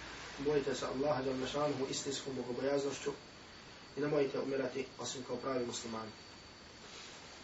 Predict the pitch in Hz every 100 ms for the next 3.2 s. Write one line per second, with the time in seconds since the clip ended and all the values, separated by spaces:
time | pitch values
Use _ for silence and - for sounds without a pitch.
0 | - 120 - - - - 147 139 135 143
1 | 143 131 143 135 143 - - - - -
2 | - - 135 131 - 147 - 131 131 139
3 | 135